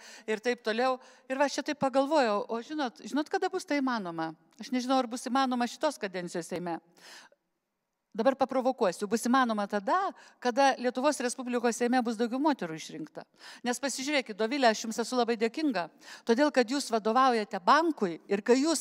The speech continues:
sakėte kaip banko vadovė, kiek jūs daug padarėt dėl to, kad nebūtų tarp vyrų ir moterų atliekant tą patį darbą tokio didelio atlyginimo skirtumo, arba kada motinos grįžt-, grįžtančios iš vaiko priežiūros atostogų,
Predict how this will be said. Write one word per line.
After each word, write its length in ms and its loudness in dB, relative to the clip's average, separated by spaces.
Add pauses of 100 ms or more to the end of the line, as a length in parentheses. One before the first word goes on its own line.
(120)
sakėte 500 0
kaip 220 -8
banko 400 4
vadovė, 560 6 (420)
kiek 380 6
jūs 180 0
daug 240 6
padarėt 480 2
dėl 160 2
to, 220 10 (500)
kad 160 6
nebūtų 480 6
tarp 320 2
vyrų 240 2
ir 80 2
moterų 480 4
atliekant 480 0
tą 80 2
patį 320 2
darbą 400 2
tokio 320 0
didelio 400 0
atlyginimo 560 -4
skirtumo, 560 -8 (320)
arba 240 6
kada 240 0
motinos 480 2
grįžt-, 400 -8
grįžtančios 560 -4
iš 160 -6
vaiko 240 0
priežiūros 480 -4
atostogų, 560 2